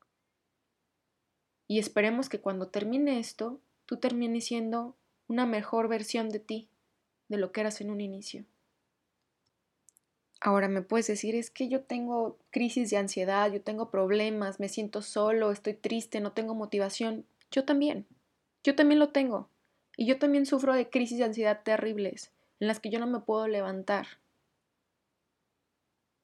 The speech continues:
Pero ahí es cuando uno tiene que hacer una elección.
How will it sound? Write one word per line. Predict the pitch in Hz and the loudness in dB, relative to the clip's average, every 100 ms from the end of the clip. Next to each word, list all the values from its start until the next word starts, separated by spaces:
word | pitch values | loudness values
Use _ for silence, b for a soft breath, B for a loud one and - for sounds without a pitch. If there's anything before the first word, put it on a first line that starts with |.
| _ _ _ _ _ _ _ _ _ - | _ _ _ _ _ _ _ _ _ 0
Pero | 233 220 | 2 6
ahí | 220 226 240 | 6 6 2
es | 247 | 0
cuando | 262 254 240 226 | -2 -2 0 0
uno | 226 247 | 0 -2
tiene | - 240 240 | -4 -4 -4
que | 247 | -6
hacer | - 240 | -6 -4
una | 240 | -4
elección. | 233 214 - - 214 | -4 -4 -6 -8 -8